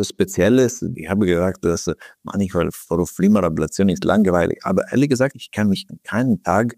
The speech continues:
in meinem Leben als Elektrophysiologe, der langweilig war. <laughs> Also ich mag immer so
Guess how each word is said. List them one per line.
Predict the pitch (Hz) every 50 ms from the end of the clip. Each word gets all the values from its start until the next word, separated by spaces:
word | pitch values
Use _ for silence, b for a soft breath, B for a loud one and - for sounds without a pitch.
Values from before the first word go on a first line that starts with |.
| _ _
in | 85 87
meinem | 90 92 98 92
Leben | 80 78 92 113 123 123 120 117 113
als | 104 101 -
Elektrophysiologe, | 87 90 95 92 110 98 - 90 85 76 80 95 107 107 87
der | 82 - - - - - - -
langweilig | - - - 160 151 - 73 - 71 67 58 - -
war. | - - - - - - - -
<laughs> | - - - B B B B B B _
Also | - 101 98 98 90 87 - 90
ich | 95 107 - - -
mag | 104 107 117 123
immer | 120 110 120 117 120 120 117 107
so | 98 104 107 107 110